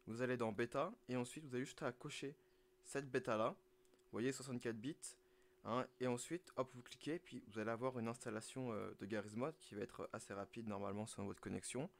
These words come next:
Et puis ensuite, vous avez juste à, à démarrer le, le jeu, et puis non, vous ne devrez plus crash. Moi, ça, bah, j'ai fait ça, j'ai directement plus crash, avec ou sans add-on, hein. J'avais plus d'add-on, et je crachais quand même, hein. Donc, euh, des fois, ça, avec des add-ons, si vous en avez beaucoup.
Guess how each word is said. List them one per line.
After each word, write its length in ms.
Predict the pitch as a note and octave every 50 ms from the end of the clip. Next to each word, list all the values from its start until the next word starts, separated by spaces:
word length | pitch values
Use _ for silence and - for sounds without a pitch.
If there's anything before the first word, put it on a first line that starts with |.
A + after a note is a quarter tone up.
| - - - - - - - - - - -
Et 80 | A2 A2+
puis 140 | - C#3
ensuite, 240 | C3 B2 - - -
vous 60 | -
avez 160 | C3 A#2 A2+ A2+
juste 320 | A#2+ C#3+ E3+ - - - -
à, 440 | A#2 A#2 A2+ A2 G#2+ G2+ G2 G2 - - - _ - - _ _ - - -
à 80 | G2+
démarrer 500 | G#2 G2+ B2+ B2+ C3 C3+ C3 B2 C#3+ C#3+
le, 540 | C3+ B2+ A#2 A2+ A2 G#2 G#2 G#2 G2+ G2 F#2 - - - - - _ _ - _ _ _ _ _ -
le 160 | - G2+ A2+ A2+
jeu, 160 | G#2+ B2+ D3+
et 60 | F3+
puis 160 | - - B2+ A#2+
non, 240 | A2+ A2 A#2 C3+
vous 140 | C#3+ B2+ B2
ne 40 | A#2+
devrez 200 | A#2 A2 A#2+ A#2
plus 160 | - - C3
crash. 260 | - - G#2+ G#2+ -
Moi, 100 | A#2+ A2+
ça, 160 | - - A2 G2
bah, 120 | G2+ G2+ G2 G2 F#2+ G2 - -
j'ai 100 | - G#2
fait 140 | G#2+ A2+ A#2+
ça, 200 | - - C3 D3+ D3+
j'ai 180 | B2+ G2+ F#2
directement 420 | - - A#2 A2+ B2+ - B2+ B2+ B2
plus 160 | - - -
crash, 300 | - - C3 - - - - - - -
avec 320 | A#2+ C3 C#3 D#3+ - -
ou 60 | -
sans 220 | - - C3 A#2 C3
add-on, 320 | G#2+ G2+ A#2+ D3+ D3+ A#2+
hein. 60 | A#2+ - - - - - -
J'avais 220 | - G#2+ G#2 G2+
plus 180 | G2 - - D#3
d'add-on, 400 | C3 B2 A#2 A#2+ B2+ C3+ D3+ D#3+ - - - - - -
et 80 | G#3+ -
je 80 | -
crachais 240 | - - - - C#3
quand 160 | - C3+ A#2
même, 260 | A2 B2 D#3+ E3 C#3+
hein. 80 | C3+ D#3 - - - - - -
Donc, 240 | - G#2 G#2 - -
euh, 180 | A2 G2+ G2+ G2
des 100 | - A2
fois, 120 | - C3+
ça, 240 | C3 - - G2 F2+ -
avec 160 | - G#2 G#2
des 120 | G#2+ G2+ G2
add-ons, 400 | A#2 G#2 A2 B2 B2+ A#2 G#2+ G2
si 120 | - -
vous 80 | G#2 G#2+
en 20 |
avez 100 | G2+ G2+
beaucoup. 320 | G2 G#2 G#2 - C#3+ F3+